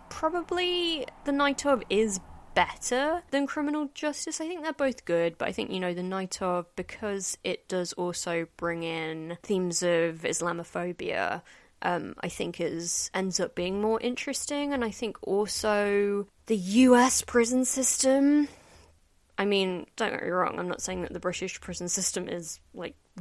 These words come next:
good or functional, but I think because the U S prison system is so messed up, um, that it does just end up being kinda harder hitting. Anyway, <laughs> so John Turturro's in it.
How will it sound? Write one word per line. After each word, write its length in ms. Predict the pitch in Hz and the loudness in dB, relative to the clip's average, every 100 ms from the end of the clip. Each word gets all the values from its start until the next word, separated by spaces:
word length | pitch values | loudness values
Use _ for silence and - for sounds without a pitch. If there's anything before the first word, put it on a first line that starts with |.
| 165 | -2
good 340 | 196 180 151 | 0 2 0
or 60 | 175 | -2
functional, 520 | 180 180 - - 95 | -4 -4 -6 -6 -6
but 180 | - - | -2 -2
I 40 | |
think 200 | 196 208 | -2 -8
because 320 | - - 185 - | -8 -8 -8 -4
the 120 | 190 | -4
U 180 | 175 175 | -2 -4
S 100 | 175 | -4
prison 260 | - 175 | -8 -8
system 360 | 170 170 - - | -10 -12 -14 -16
is 360 | - - - - | -14 -12 -12 -6
so 400 | 175 - 180 202 | -4 -2 -2 -2
messed 380 | 214 233 240 - | -4 -4 -4 -2
up, 320 | 247 285 - - - - - - - | 0 0 -2 -10 -18 -20 -20 -8 0
um, 500 | 190 185 180 180 - - | 2 2 0 -6 -8 -4
that 160 | 180 | -2
it 300 | 175 - - - | -2 -6 -16 0
does 260 | 180 165 | 2 2
just 280 | - 175 - | 0 -4 -6
end 220 | 175 165 | -6 -6
up 140 | 160 - | -6 -4
being 760 | 180 170 - - - - - - | -4 -4 -8 -10 -12 -14 -16 -12
kinda 220 | 180 170 | -6 -6
harder 320 | 170 170 151 170 | -6 -6 -6 -6
hitting. 580 | - 185 - 208 262 - - - - _ _ _ - | -12 -12 -8 -6 -6 -10 -20 -20 -20 _ _ _ -10
Anyway, 360 | 180 160 185 190 - | -6 -4 -4 -6 -12
<laughs> 100 | - | -18
so 260 | - - 254 | -10 -2 -2
John 240 | 247 226 | 0 -2
Turturro's 560 | 214 208 208 180 170 170 | -2 0 4 4 2 -2
in 140 | 185 | -4
it. 200 | 180 - | -4 -4